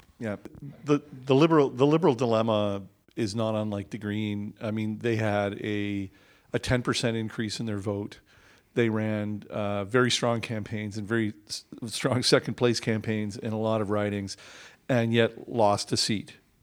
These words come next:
Uh, now, a lot of that had to do with the fact that one of their, you know, the most effective, maybe the most effective M L A they had in their caucus, Judy Clausen, didn't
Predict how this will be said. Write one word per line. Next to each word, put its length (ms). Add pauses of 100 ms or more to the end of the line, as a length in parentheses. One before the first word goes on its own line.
Uh, 480 (380)
now, 80
a 20
lot 220
of 40
that 140
had 200
to 60
do 140
with 80
the 80
fact 360
that 180
one 160
of 60
their, 260 (320)
you 120
know, 240 (180)
the 60
most 320
effective, 460
maybe 280
the 100
most 280
effective 440
M 160
L 160
A 100
they 100
had 160
in 60
their 100
caucus, 520
Judy 240
Clausen, 480 (420)
didn't 300